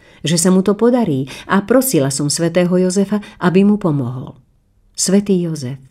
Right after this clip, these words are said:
modlila som sa, ty si bol obyčajným človekom ako my. Daj, nech sa mu to podarí. Večer som zašla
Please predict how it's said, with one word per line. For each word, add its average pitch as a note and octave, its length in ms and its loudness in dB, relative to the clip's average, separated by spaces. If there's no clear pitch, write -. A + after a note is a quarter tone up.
modlila D3+ 400 0
som D#3+ 240 -2
sa, E3+ 160 -2
ty B3 160 6
si A#3+ 160 4
bol G3+ 240 6
obyčajným F3+ 720 2
človekom D#3 640 -2
ako C#3 320 -8
my. C3+ 320 -6
Daj, E3+ 640 -4
nech E3+ 240 0
sa - 80 -2
mu F#3 160 0
to F#3 160 -6
podarí. C#3 560 -4
Večer A#3+ 400 2
som F3+ 160 2
zašla G3+ 560 0